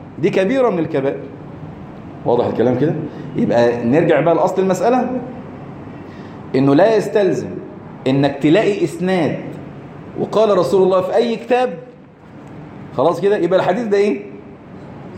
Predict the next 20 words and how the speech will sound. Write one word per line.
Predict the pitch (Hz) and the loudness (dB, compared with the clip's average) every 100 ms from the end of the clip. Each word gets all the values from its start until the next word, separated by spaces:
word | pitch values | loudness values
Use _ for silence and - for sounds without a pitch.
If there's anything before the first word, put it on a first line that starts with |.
| - - | -8 0
يبقى | 240 | 4
الحديث | 160 196 | 4 4
ده | |
صحيح. | 165 170 185 - | 4 4 2 2
لا، | 170 - - - - - - - - - - - - | 2 2 -2 -8 -12 -14 -16 -16 -16 -16 -16 -8 -2
ما | |
هو | 113 | 0
في | 110 208 202 - - - - - - | 2 2 2 -2 -10 -14 -16 -16 -2
كتب | 254 247 185 117 | 2 4 2 0
في | - 160 | 2 4
الموضوعات، | 156 180 175 147 135 185 123 - - - - - - - - - | 6 4 4 2 0 0 -4 -10 -18 -20 -20 -20 -18 -18 -18 -8
إن | 110 | -2
الأحاديث | 110 - 143 151 | -2 0 0 0
دي | 123 123 | 4 4
الموضوعات | 120 123 123 135 160 | 6 4 4 4 2
لابن | 135 | -2
الجوزي، | 127 120 147 110 104 | -2 0 0 0 -2
زي | 113 | 0
الفوائد | 120 131 151 139 | 0 2 2 2
المجموعة | 127 120 151 120 | 0 2 2 0